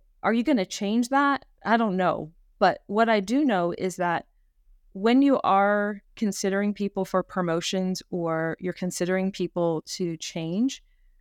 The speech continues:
one of the biggest mistakes I see is moving someone to a new role before they're ready, before they understand the responsibilities, and before they know how to lead other people. And that's like a recipe for disaster.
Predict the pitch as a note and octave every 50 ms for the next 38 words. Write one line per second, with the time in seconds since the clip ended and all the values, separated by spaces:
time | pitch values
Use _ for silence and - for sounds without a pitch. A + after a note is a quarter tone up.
0 | _ _ - G3+ A3 A#3 G#3+ A3+ G3 F#3+ G#3 G#3+ A#3 A3 - A#3 G#3 - - G#3
1 | F#3+ F#3+ - G3 F3+ F#3 - - G#3+ G#3+ F#3+ F3 E3 - - - F#3+ F#3 G3+ A3+
2 | A3+ B3 A#3 A3 - A3 G3+ G3+ G3+ G3 G3+ - - F#3 F#3 F#3 F#3 F3+ E3+ F3
3 | F3 F3 E3 E3 - - - F3 E3 E3+ D#3+ D3+ E3 F3 F#3 F#3+ A3+ B3+ C4+ C4
4 | _ _ _ _ _ _ - - - F#3+ F3+ F#3 F3 D#3 F#3 F#3 F3+ - - F#3+
5 | F3+ F3 F3 D#3+ E3 E3+ - - E3+ E3 D#3+ - D#3+ E3+ F3+ F#3+ G3+ G3 G3+ G3+
6 | G3+ G3 - _ _ - G3+ G3+ F#3+ - - G3+ G3 F#3 F3+ F3+ F3+ F#3 - F#3+
7 | F3 F3 E3 D#3+ F3 F3 F3 - - E3 E3 D#3+ - - - D#3 - - - -
8 | - _ _ _ _ _ - _ _ _ F3+ F#3 F#3 F#3+ G3+ G#3 - B3+ A#3+ A#3
9 | A3 G3 F#3 F#3+ F3 - F#3+ - - F#3+ F#3 E3+ - - E3+ D#3 D#3+ D3+ D#3 -
10 | - - - - - - E3